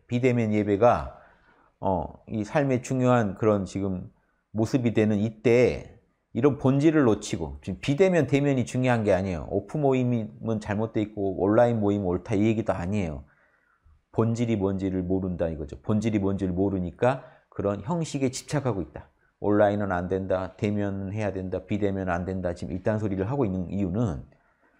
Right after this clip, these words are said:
유치한 신앙 상태에서 한 명이라도 신자 떨어져 나갈까 봐 지금 절절매는 모습으로밖에 보이지 않는다.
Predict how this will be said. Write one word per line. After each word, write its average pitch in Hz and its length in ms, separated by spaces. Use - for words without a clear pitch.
유치한 120 500
신앙 101 560
상태에서 85 960
한 143 240
명이라도 104 340
신자 123 380
떨어져 123 320
나갈까 87 420
봐 85 120
지금 87 500
절절매는 95 760
모습으로밖에 82 680
보이지 92 320
않는다. 90 460